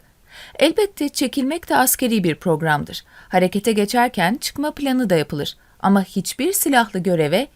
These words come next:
"Gerginlik olursa hemen kaçarız." sözüyle başlanmaz. Nitekim Hulusi Akar'ın konuşmasından dört gün sonra beklenen oldu. A B D'nin, naton'un,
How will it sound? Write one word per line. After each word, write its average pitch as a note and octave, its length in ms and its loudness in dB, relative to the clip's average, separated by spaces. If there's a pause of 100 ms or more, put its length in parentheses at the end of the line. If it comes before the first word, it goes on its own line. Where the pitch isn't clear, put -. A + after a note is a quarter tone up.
"Gerginlik F#3+ 540 2
olursa C4 420 -2
hemen C4 400 0
kaçarız." A#3 460 -4
sözüyle E3+ 500 -2
başlanmaz. E3+ 720 -2 (760)
Nitekim D4+ 480 -2 (220)
Hulusi C4 420 4
Akar'ın C#4+ 340 -2
konuşmasından G3+ 960 0
dört B3 280 0
gün A#3+ 160 -2
sonra G3 480 0
beklenen G3 500 0
oldu. D3 340 -2 (300)
A F3+ 240 6
B F3+ 180 4
D'nin, E3 520 0
naton'un, G#3 520 0